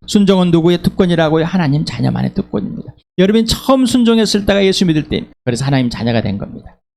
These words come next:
그때부터 순종이 시작된 거죠. 자, 여러분, 남편이 예수님, 남편은 아, 예수님이 자기 몸을 내어줘서 사랑하신 같이 사랑하고 아내를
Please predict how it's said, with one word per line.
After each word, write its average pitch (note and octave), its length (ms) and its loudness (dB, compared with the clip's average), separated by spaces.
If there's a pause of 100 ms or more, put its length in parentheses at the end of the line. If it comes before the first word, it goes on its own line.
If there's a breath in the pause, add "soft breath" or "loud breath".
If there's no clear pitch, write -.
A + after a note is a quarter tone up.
(240)
그때부터 - 560 -4
순종이 A2+ 380 -4
시작된 A#2+ 400 -4
거죠. - 320 -12 (140)
자, A#2 260 -2 (160)
여러분, B2 540 0
남편이 D#3 720 -2 (100)
예수님, D#3+ 560 0
남편은 F3+ 600 0
아, F#2 320 -10 (300)
예수님이 F#3+ 640 0 (500)
자기 F3 300 -2
몸을 F#3+ 320 2
내어줘서 F#3 640 0 (580)
사랑하신 G3 600 0
같이 C4+ 560 -2 (680)
사랑하고 F#3 480 0
아내를 A3+ 580 0